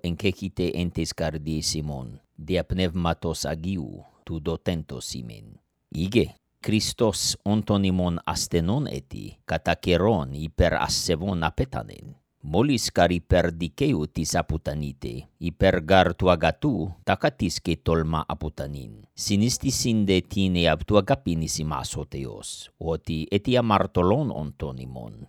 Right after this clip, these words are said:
Χριστός υπέρ ημών απέτανεν. Πολλοούν μάλλον δικαιοτέντης νυν εν το αίματι αυτού, σωτισόμητα δι' αυτού, από της οργής. Ήγαρ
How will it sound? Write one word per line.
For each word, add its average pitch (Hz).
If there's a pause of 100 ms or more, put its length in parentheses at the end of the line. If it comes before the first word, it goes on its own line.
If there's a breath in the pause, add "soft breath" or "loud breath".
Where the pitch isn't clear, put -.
Χριστός -
υπέρ 101
ημών 67
απέτανεν. - (340)
Πολλοούν 95
μάλλον 87
δικαιοτέντης 90
νυν 82
εν 85
το 85
αίματι 82
αυτού, 69
σωτισόμητα 95
δι' 98
αυτού, 78
από 90
της 87
οργής. 82 (180)
Ήγαρ 98